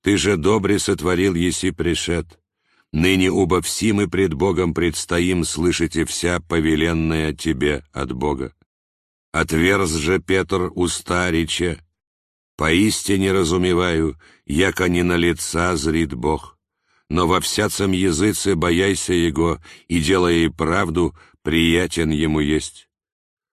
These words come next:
Слово еже посла сынам Израилевым,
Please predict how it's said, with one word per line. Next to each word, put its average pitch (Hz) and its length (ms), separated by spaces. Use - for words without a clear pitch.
Слово 104 460
еже 98 320
посла 92 540
сынам 90 500
Израилевым, 87 920